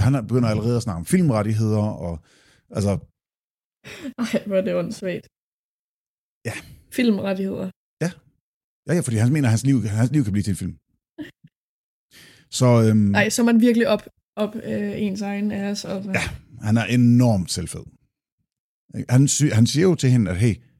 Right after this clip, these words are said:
Speaker 1: jeg burde have været filmstjernen på nuværende tidspunkt." Ikke? Han fortæller ikke, hvad han har, han siger selvfølgelig noget om, hvad han, hvad, hvad det er, han har gjort, men han siger, "Mit liv er så interessant. Bare vent, vent, du kommer til at skrive en bog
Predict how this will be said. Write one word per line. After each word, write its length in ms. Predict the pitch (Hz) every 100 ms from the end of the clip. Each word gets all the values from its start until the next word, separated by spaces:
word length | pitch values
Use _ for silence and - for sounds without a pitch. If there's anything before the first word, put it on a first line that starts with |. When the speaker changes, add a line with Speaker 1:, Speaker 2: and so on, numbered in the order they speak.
| _ -
Speaker 1:
jeg 220 | 90 117 101
burde 220 | 107 113 - -
have 100 | 90 90
været 160 | 82 -
filmstjernen 720 | 117 85 - - - 78 80 82 _ -
på 40 |
nuværende 300 | 101 95 85
tidspunkt." 300 | 85 - 78 _ _ _ _ _ _ _ _ _ -
Ikke? 120 | 92 101
Han 80 | 107
fortæller 220 | 110 147
ikke, 80 | 147
hvad 80 | 127
han 40 | 101
har, 60 | 87 -
han 80 | 98
siger 240 | 85 123 120
selvfølgelig 300 | 101 120 104
noget 100 | 92
om, 40 | 90
hvad 180 | 92 90
han, 80 | 95
hvad, 100 | 101 98
hvad 100 | 104
det 80 | 95
er, 60 | 92
han 80 | 90
har 60 |
gjort, 140 | 85 -
men 80 | 87
han 60 | 107
siger, 120 | 127 117 123
"Mit 100 | 131
liv 100 | 135
er 120 | 123 107
så 120 | 110
interessant. 320 | 98 85 104 113 _ _ _ _ _
Bare 120 | 113 117 123
vent, 140 | 123 - 131
vent, 160 | 139 - _ _ -
du 40 |
kommer 160 | 104 107
til 100 | 107
at 40 |
skrive 140 | - 120
en 60 |
bog 100 | 127